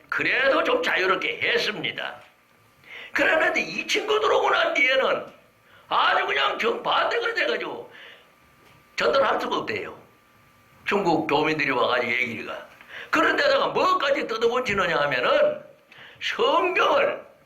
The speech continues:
지 입맛에 맞게끔 그거를 성경을 지금 뜯어고치고 있대요.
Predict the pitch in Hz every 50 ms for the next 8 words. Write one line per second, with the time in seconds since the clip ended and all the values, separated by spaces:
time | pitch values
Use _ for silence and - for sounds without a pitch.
0 | _ _ _ _ _ _ _ - - - - - - - - - - - - 381
1 | 359 - - 403 359 349 359 - - - - - - - 240 214 214 - - -
2 | 233 226 202 - - - - - _ _ _ _ _ _ _ _ - _ _ -
3 | - - - - - 226 240 330 - - - - - - - - - 214 - -
4 | - - - - - - - - - - 311 - 320 - 320 - - 226 226 175
5 | 156 151 120 107 82